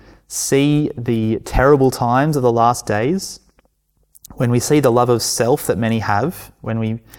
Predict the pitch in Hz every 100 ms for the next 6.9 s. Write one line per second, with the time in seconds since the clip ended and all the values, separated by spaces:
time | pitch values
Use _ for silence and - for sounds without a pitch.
0 | - - 117 - - 131 135 147 139 -
1 | - - - 117 131 - 120 151 139 135
2 | 143 151 - 120 113 113 - 117 143 -
3 | - _ _ - 110 104 107 _ 113 117
4 | 131 131 113 98 107 - - - _ _
5 | _ _ _ - 123 131 131 156 156 127
6 | 120 - 127 135 139 110 95 87